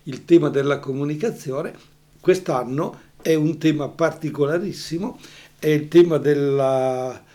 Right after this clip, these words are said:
parola di Dio che il nostro vescovo ha messo al centro della sua lettera pastorale dal titolo Le vie della parola, ovvero come la Sacra Scrittura incontra la nostra vita.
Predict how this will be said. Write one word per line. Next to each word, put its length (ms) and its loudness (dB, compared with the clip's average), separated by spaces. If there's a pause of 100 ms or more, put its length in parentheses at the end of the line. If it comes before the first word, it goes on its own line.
(140)
parola 380 0
di 240 -6
Dio 400 -2
che 140 -6
il 80 -6
nostro 360 -2
vescovo 500 -2
ha 60 -6
messo 300 -6
al 160 -6
centro 560 -4 (240)
della 360 -2
sua 640 -2
lettera 580 0
pastorale 720 -2
dal 240 -2
titolo 480 -8 (240)
Le 180 2
vie 360 0
della 360 2
parola, 640 -2 (600)
ovvero 580 -2
come 220 -2
la 120 -2
Sacra 380 -2
Scrittura 960 -8 (140)
incontra 880 -2
la 100 -2
nostra 640 -8
vita. 440 -8